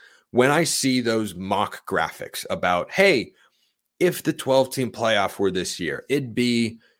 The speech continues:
Florida State and Liberty, and the winner plays and gets housed by, you know, Michigan or somebody or, or whoever it is, and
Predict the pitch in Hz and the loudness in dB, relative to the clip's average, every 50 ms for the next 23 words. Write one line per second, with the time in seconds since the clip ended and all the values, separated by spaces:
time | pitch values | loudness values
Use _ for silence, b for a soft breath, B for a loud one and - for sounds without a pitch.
0 | b b _ _ _ _ _ _ _ _ - 151 156 151 151 165 156 139 - - | b b _ _ _ _ _ _ _ _ 2 4 4 6 6 4 2 2 0 -2
1 | - - 139 135 131 131 127 127 - 113 113 113 117 123 127 123 123 117 110 101 | 2 4 6 6 6 6 4 2 -4 -6 -4 -2 2 4 6 6 6 4 4 2
2 | 98 95 92 87 87 92 98 95 104 120 127 123 123 120 123 - - 117 113 110 | 2 0 -2 -2 -4 -4 -4 -2 0 2 2 2 2 0 -2 -2 0 2 2 4
3 | 110 107 107 104 101 95 - - - - - - - _ _ - - - _ _ | 4 2 2 0 -2 -4 -8 -8 -10 -12 -14 -18 -20 _ _ -20 -20 -20 _ _
4 | _ 90 90 82 82 80 - - - 107 101 98 - - - 85 82 78 76 80 | _ -8 -6 -4 -4 -6 -4 -2 2 2 2 2 0 -2 0 0 2 2 0 -2
5 | B B B B B B - 110 107 104 104 110 117 123 120 120 - 104 98 98 | B B B B B B 2 2 4 4 4 4 4 4 4 4 2 0 0 0
6 | 92 82 80 76 76 - - 98 101 95 92 92 - - 98 90 90 87 87 80 | -2 -2 -4 -6 -10 -6 0 2 4 4 4 2 0 0 0 0 2 0 0 0
7 | 78 78 76 76 78 78 80 80 - - - - - 69 90 90 78 92 - - | -2 -4 -4 -4 -4 -6 -6 -8 -8 -10 -12 -10 -8 -6 -4 -4 -4 -4 -2 2
8 | 117 120 113 107 95 92 90 87 85 82 85 82 80 78 82 80 80 | 6 8 8 8 8 6 4 4 4 2 2 0 0 -2 -6 -8 -10